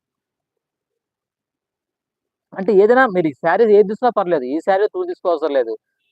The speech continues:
నాలుగు యాభైలు తీసుకోవచ్చు, ఏడు వందలు, ఏదైనా సరే తీసుకోవచ్చు. ఇవాళ అయితే ఫస్ట్ శారీ బుక్ చేస్తున్నారు, రెండో శారీ వేరే బుక్ చేసుకోవచ్చు, దాంట్లో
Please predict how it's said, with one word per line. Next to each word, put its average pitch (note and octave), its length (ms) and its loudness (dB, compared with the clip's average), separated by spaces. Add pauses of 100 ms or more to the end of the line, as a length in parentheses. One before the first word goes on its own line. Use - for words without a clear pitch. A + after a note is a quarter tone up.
నాలుగు C#3+ 280 -2
యాభైలు E3 300 2
తీసుకోవచ్చు, E3+ 480 -2 (140)
ఏడు D#3 120 4
వందలు, D#3+ 200 -4
ఏదైనా A3 220 4
సరే A3 160 -8
తీసుకోవచ్చు. D3+ 400 -4
ఇవాళ D#3+ 140 2 (100)
అయితే B3 160 0 (540)
ఫస్ట్ F3 220 -6
శారీ A3+ 160 2 (100)
బుక్ E3+ 140 -8
చేస్తున్నారు, F3+ 320 0
రెండో F#3+ 180 -4
శారీ G3+ 160 0
వేరే G3 160 2
బుక్ F3+ 160 -8
చేసుకోవచ్చు, E3 360 -6
దాంట్లో A3 160 -2